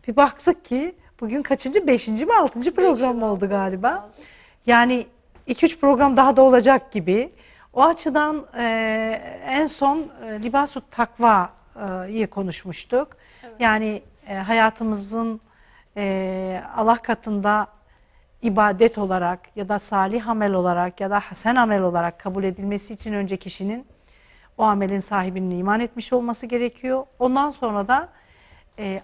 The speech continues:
Speaker 1: Allah ne der kaygısıyla hareket etmesi gerekiyor. Ancak o zaman onun yapıp ettiklerinin tamamı takva merkezli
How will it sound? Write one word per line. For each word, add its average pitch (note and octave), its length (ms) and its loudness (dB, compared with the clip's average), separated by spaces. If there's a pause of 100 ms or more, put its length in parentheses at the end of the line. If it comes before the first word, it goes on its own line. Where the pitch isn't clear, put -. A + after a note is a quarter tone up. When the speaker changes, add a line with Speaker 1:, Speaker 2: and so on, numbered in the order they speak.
Speaker 1:
Allah B3+ 260 0
ne B3+ 220 -4
der F#3+ 220 -2
kaygısıyla G3 640 -4
hareket G3+ 260 -2
etmesi E3 380 -12
gerekiyor. - 500 -20 (560)
Ancak C4 400 -2
o D4+ 80 0
zaman A3 360 -6
onun C4+ 380 -8 (540)
yapıp C#4+ 220 -2
ettiklerinin A#3+ 460 -6
tamamı A#3+ 680 -2
takva C4 260 2
merkezli F#3 640 -6